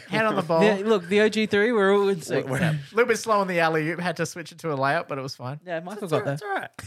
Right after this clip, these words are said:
Speaker 3: You got there. You
Speaker 2: I'm
Speaker 3: went
Speaker 2: an,
Speaker 3: for a
Speaker 2: I'm an
Speaker 3: dunk.
Speaker 2: A-, I'm an
Speaker 3: We,
Speaker 2: aging
Speaker 3: we all
Speaker 2: player.
Speaker 3: expected a dunk, but he did a layup, you know.
Speaker 1: Yeah, it's like, oh,
Speaker 2: That's right.
Speaker 1: oh,
Speaker 3: But
Speaker 1: okay.
Speaker 3: he didn't fumble. No, that's what
Speaker 1: Didn't
Speaker 3: that
Speaker 2: That's all
Speaker 1: fumble.
Speaker 3: matters.
Speaker 2: that. It wasn't a turnover.
Speaker 1: Didn't fumble it. He could have fucked it. It's fine.
Speaker 3: Braden, what's this movie about?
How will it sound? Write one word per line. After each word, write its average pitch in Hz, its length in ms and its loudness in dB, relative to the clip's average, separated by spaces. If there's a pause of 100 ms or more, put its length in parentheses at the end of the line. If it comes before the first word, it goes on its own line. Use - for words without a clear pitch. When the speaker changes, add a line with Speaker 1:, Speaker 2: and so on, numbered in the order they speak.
Speaker 3:
You - 60 -20
got 170 100 -10
there. 151 140 -2
You 160 100 0
Speaker 2:
I'm 180 80 4
Speaker 3:
went 190 60 6
Speaker 2:
an, 175 80 4
Speaker 3:
for 180 60 4
a - 20 6
Speaker 2:
I'm 208 60 6
an 208 120 4
Speaker 3:
dunk. - 60 2 (100)
Speaker 2:
A-, 220 120 0
I'm 180 100 -2
an 185 60 -2
Speaker 3:
We, 190 80 6
Speaker 2:
aging 202 140 6
Speaker 3:
we 220 120 8
all 240 60 8
Speaker 2:
player. 247 100 8
Speaker 3:
expected 202 360 2
a 185 40 2
dunk, 175 320 2
but 170 80 -2
he 170 80 0
did 180 100 0
a 170 60 2
layup, 156 420 2
you 160 80 -2
know. 156 80 -2
Speaker 1:
Yeah, 135 220 2
it's 165 160 -2
like, 180 180 -2
oh, 196 60 2
Speaker 2:
That's 262 160 6
right. 165 260 4
Speaker 1:
oh, 262 140 4
Speaker 3:
But 220 160 6
Speaker 1:
okay. 202 120 6
Speaker 3:
he 226 60 4
didn't 226 460 -2
fumble. 175 500 2
No, 170 160 -8
that's 185 260 -4
what 196 100 -8
Speaker 1:
Didn't - 160 -4
Speaker 3:
that - 80 4
Speaker 2:
That's 139 80 6
all 139 40 2
Speaker 1:
fumble. 156 140 4
Speaker 3:
matters. 147 160 4
Speaker 2:
that. - 60 0
It 131 40 -2
wasn't 151 220 0
a 139 40 -2
turnover. 104 420 0
Speaker 1:
Didn't 117 180 -10
fumble 117 380 -8
it. 104 80 -12
He 120 40 -10
could 123 180 -10
have 113 100 -10
fucked - 280 -16
it. - 100 -18
It's - 120 -20
fine. 110 260 -16 (220)
Speaker 3:
Braden, 214 320 4
what's 254 160 0
this 202 120 -8
movie 143 220 0
about? 110 280 -10